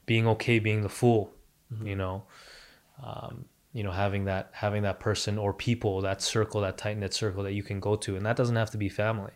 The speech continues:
Speaker 1: you know, it could be close friends. Um, uh, learning from your mistakes, uh, and being very open and honest with yourself, being self-aware, uh, so that you don't make the same mistakes again,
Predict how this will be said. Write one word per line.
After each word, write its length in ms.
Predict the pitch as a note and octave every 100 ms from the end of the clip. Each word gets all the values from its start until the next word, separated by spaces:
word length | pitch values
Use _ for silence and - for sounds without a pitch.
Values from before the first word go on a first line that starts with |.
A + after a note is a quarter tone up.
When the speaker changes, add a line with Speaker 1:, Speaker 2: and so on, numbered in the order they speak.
| _ -
Speaker 1:
you 100 | G2+
know, 100 | G2
it 60 |
could 100 | G#2
be 120 | G2
close 280 | F#2 A2 G#2+
friends. 440 | - A2 G#2 A2 - - - - - - -
Um, 440 | F#2 F#2 F#2 F#2 - _ _ - - - _ _ - - -
uh, 140 | G2+
learning 340 | G#2 A#2 C3 A#2+
from 180 | A#2 A2
your 120 | G#2
mistakes, 720 | G2 - G#2+ G#2 F#2+ - - - - - - -
uh, 440 | G2+ F2+ F2+ F#2 G#2+ - _ _ _ -
and 480 | A#2+ G2+ G2 G2 F#2+ - - G#2
being 420 | A2 G#2 G2+ G2
very 300 | A2 G#2+ A2
open 300 | A2+ A2 A2
and 100 | G2+
honest 540 | G2 G2+ - - - - _
with 180 | G#2+ -
yourself, 560 | G#2 - G#2+ G2 -
being 200 | - G2+
self-aware, 760 | F#2+ A2 G#2 G#2 G2 G2+ G2 F#2+ - - - _ _ _ _
uh, 100 | G3+
so 340 | - - A#2+ A#2
that 420 | G#2+ G2+ G#2 - - _ _ _ _ _ _
you 120 | A2+
don't 120 | A2+
make 140 | A2 -
the 60 |
same 220 | - A2
mistakes 340 | G2+ - G#2 -
again, 400 | G2 G#2 F#2+